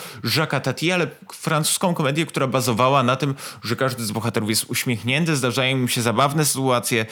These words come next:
graniczące ze slapstickiem, bo faktycznie część, część scen graniczy tutaj z humorem wizualnym, ale jednocześnie każdy z bohaterów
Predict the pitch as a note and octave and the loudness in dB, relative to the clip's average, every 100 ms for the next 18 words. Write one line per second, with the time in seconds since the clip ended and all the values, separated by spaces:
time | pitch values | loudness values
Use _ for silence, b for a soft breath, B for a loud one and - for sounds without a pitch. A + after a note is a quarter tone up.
0 | B B B - A#2+ C#3+ C#3+ C3+ C#3+ A#2+ | B B B -4 2 4 4 4 4 2
1 | A2+ A#2+ A2 A#2 - - A2 A#2+ C3+ B2 | 2 2 2 2 0 0 0 0 0 2
2 | A#2+ - B2 - A2+ G#2+ B B _ _ | 0 0 0 0 0 -2 B B _ _
3 | _ - C#3+ C3+ - - - C#3 B2+ - | _ 0 0 2 0 -4 -4 -2 0 -2
4 | - B2 B2 A#2 B2 B2+ C3+ B2 A2+ G#2+ | 0 0 2 4 4 6 4 2 0 -2
5 | G#2 G#2 - B B C3 A2+ B2 G#3+ C3 | -2 -2 -2 B B -4 0 2 2 0
6 | C#3+ B2 A#2+ A2+ A2 A2+ A#2 A2 F#2+ C3+ | 2 2 2 2 0 0 2 2 2 2
7 | F3+ A#3+ - _ _ - _ _ _ - | 0 -2 -6 _ _ -20 _ _ _ -2
8 | F3+ G3 F#3+ D#3 D#3 C#3 C3+ B2 D3+ D3+ | 2 2 2 2 2 2 0 2 2 2
9 | D#3 C#3+ B2+ - _ _ _ _ _ _ | 2 0 -2 -10 _ _ _ _ _ _
10 | _ - - _ _ _ _ _ _ G#2 | _ -18 -18 _ _ _ _ _ _ -6
11 | - D#3 B2+ C3 C3+ A2+ A2 B2 A2+ A2+ | 0 2 2 2 2 0 -2 0 0 0
12 | C3+ D3 C3 | 0 0 -2